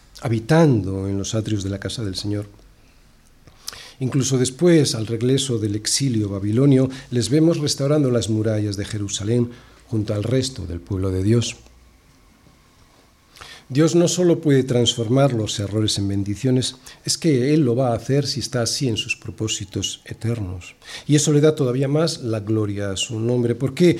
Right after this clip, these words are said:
Porque nos demuestra su absoluta soberanía. Fíate del Señor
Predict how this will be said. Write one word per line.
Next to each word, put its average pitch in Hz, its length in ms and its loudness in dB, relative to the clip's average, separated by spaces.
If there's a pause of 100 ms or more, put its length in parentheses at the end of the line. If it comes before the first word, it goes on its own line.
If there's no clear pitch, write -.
(240)
Porque 123 220 -2
nos 123 160 2
demuestra 170 540 2
su 143 200 0
absoluta 123 560 -2
soberanía. 98 580 -4 (4000)
Fíate 131 400 -2
del 123 160 0
Señor 143 640 0